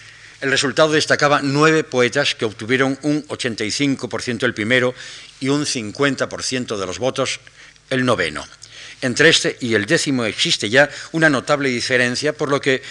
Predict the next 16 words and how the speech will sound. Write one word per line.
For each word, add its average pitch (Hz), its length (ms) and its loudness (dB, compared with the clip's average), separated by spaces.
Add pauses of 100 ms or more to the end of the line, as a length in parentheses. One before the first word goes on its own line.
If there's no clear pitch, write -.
el 135 160 -2
editor 147 560 2
redujo 127 600 -2
a 120 100 -4
nueve 147 380 0 (240)
los 117 180 -6
nombres 139 420 0
incluidos. 98 640 -6
Entre 120 240 -6
el 107 100 -4
décimo 131 460 -2 (220)
y 147 80 -4
el 143 80 0
undécimo, 120 500 -4
al 95 100 -8
parecer, 120 400 -4